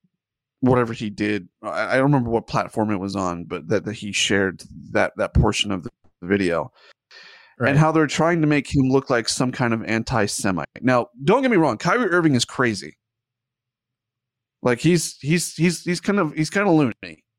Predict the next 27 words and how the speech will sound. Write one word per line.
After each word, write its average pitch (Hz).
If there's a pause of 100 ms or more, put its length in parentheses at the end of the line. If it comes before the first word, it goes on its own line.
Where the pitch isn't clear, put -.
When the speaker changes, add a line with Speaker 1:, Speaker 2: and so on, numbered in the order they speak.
(1600)
Speaker 2:
Mm-hmm. 107
Speaker 1:
However, 196 (600)
this 240
is, 226
this 208
is 247
where 196
I 160
start 160
to 135
have 123
issues 113
with, 107
with, 117
with 117
things 110
like 95
this. - (3000)
How 214
many 233
dumb 156
things 147
has 123
people 117
like 104
LeBron 110
James 95